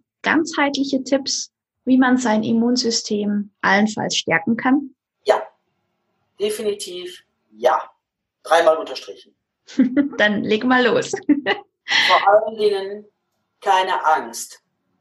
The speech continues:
Speaker 2: Angst ist der Immunkiller Nummer eins. Immunkiller Nummer zwei ist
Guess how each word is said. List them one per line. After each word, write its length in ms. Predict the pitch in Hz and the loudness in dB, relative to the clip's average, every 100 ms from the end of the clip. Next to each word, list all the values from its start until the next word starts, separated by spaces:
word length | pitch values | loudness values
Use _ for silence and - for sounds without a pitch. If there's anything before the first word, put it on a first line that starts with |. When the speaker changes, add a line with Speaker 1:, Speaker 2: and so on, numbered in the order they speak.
| _ _ _ _ _ _ _ _ | _ _ _ _ _ _ _ _
Speaker 2:
Angst 640 | - 240 302 311 - - - | 0 2 0 -4 -8 -12 -4
ist 300 | 370 427 - | -4 -2 0
der 140 | 165 | 0
Immunkiller 880 | 170 175 208 208 - 196 156 156 156 143 | 0 -2 -2 -2 0 2 4 4 2 -8
Nummer 340 | 135 131 127 | -4 -2 -2
eins. 460 | - - - - _ _ _ _ _ _ _ _ _ _ _ _ _ _ _ _ _ _ | -6 -12 -18 -20 _ _ _ _ _ _ _ _ _ _ _ _ _ _ _ _ _ _
Immunkiller 680 | 214 240 330 339 - 277 240 | -6 2 2 0 -4 0 2
Nummer 300 | 208 175 170 | 2 -2 -2
zwei 420 | - - 139 147 | -4 0 0 0
ist 480 | 160 - - - - | -6 -12 -14 -16 -20